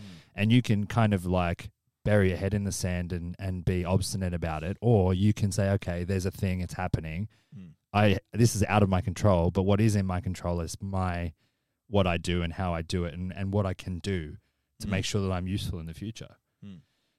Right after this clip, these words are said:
Speaker 2: You know, like, you, I mean, you, you, sure, you can, like, fucking plant your feet in the sand and say, "I'm not moving," but, like, you're gonna get left behind.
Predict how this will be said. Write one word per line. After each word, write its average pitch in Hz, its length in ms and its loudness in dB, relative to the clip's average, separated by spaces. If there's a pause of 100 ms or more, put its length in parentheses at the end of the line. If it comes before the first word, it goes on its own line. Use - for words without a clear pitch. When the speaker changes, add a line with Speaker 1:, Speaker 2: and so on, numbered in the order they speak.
Speaker 2:
You 95 100 -6
know, 90 240 -2
like, 90 440 -6 (600)
you, 104 220 -2
I 87 100 -12
mean, 95 100 -6
you, 107 180 -4
you, - 140 -10
sure, 139 240 -2
you 90 120 0
can, 92 180 -4
like, 95 200 0 (300)
fucking 95 440 -4 (240)
plant 117 260 2
your 95 80 -2
feet 101 200 -4
in 101 60 -8
the 87 80 -8
sand 92 340 -2
and 85 140 -4
say, 85 140 -6
"I'm 85 140 -6
not 87 160 -6
moving," 82 380 -4
but, 80 200 -8
like, 80 260 -8 (140)
you're 92 120 -14
gonna 117 160 0
get 113 160 -6
left - 180 -12
behind. 95 420 -4